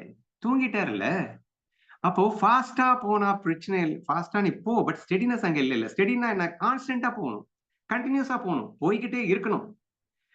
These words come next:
நீ மெதுவா போனா கூட தப்பு இல்லடா, ஆனா போய்க்கிட்டே இருக்கணும்டா, நீ டெஸ்டினேஷனை ரீச் ஆகணும்னா. ஆனா நீ போய், "நான் ஃபாஸ்டா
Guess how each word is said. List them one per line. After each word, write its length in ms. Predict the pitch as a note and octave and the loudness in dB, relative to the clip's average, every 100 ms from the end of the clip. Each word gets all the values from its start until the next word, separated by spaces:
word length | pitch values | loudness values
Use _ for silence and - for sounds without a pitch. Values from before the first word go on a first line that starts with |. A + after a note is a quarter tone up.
| _ | _
நீ 80 | E3+ | 0
மெதுவா 460 | D#3 D#3 A3+ B3+ A#3 | 2 4 4 2 2
போனா 260 | G#3 G3+ | -2 -2
கூட 180 | F#3+ F3 | -2 -4
தப்பு 280 | E3 D3 F#3 | -4 0 2
இல்லடா, 160 | E3 C3+ | 4 4
ஆனா 400 | B2 B2+ A#2+ - | 2 0 0 4
போய்க்கிட்டே 500 | A3+ B3+ B3+ A#3 E3+ | 4 4 0 0 0
இருக்கணும்டா, 500 | B3 A#3+ G#3 D#3+ B2+ | -2 -2 -2 -2 -4
நீ 100 | C3 | -4
டெஸ்டினேஷனை 540 | C3 - D3+ C#3 A#2 | -4 -2 -2 0 0
ரீச் 260 | A#2 C3 A2+ | 0 0 0
ஆகணும்னா. 580 | A2+ A#2+ A2+ G2 F#2+ - - _ - _ - | 0 0 -2 -4 -6 -10 -20 _ -20 _ -2
ஆனா 260 | C#3+ D3 | 0 2
நீ 120 | C3+ | 2
போய், 420 | C3 B2 F3+ A3+ - | 0 2 4 4 2
"நான் 260 | D3 - D#3+ | 0 0 2
ஃபாஸ்டா 680 | G#3+ B3 B3+ - - B3+ | 4 4 4 0 0 0